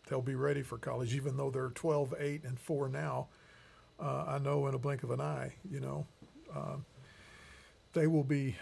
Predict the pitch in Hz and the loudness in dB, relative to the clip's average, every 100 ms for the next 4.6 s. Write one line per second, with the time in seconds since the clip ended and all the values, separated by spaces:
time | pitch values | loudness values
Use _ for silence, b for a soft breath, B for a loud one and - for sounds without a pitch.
0 | B B 135 131 131 - - - 151 156 | B B -4 -2 -4 -10 -14 0 6 6
1 | 156 135 123 117 - 127 127 - - B | 4 -2 -2 -4 -4 -2 -4 -6 -12 B
2 | B B - 139 135 135 127 - 123 127 | B B -6 -4 -4 -4 -6 -6 -4 -4
3 | 127 120 - - - - B B B B | -4 -8 -14 -20 -20 -20 B B B B
4 | B - 139 143 139 | B -8 -4 0 0